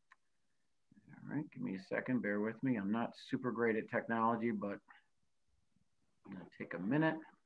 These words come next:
and see if she comes up.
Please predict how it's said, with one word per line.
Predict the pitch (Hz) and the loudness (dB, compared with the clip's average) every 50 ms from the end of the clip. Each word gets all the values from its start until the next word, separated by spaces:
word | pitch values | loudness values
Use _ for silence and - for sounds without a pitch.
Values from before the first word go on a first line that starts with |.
| _ _ _ _ _ - - - _ - - - - _ _ _ _ _ _ _ - - - - - | _ _ _ _ _ -18 -18 -18 _ -20 -20 -20 -20 _ _ _ _ _ _ _ -20 -20 -20 -18 -14
and | - 123 170 - - | -12 -12 -12 -12 -8
see | - 113 | -4 -4
if | 107 95 - | -4 -4 -6
she | - - - - | -10 -12 -8 -6
comes | 110 98 87 - - | -6 -6 -6 -8 -8
up. | 95 82 - - | -8 -8 -8 -10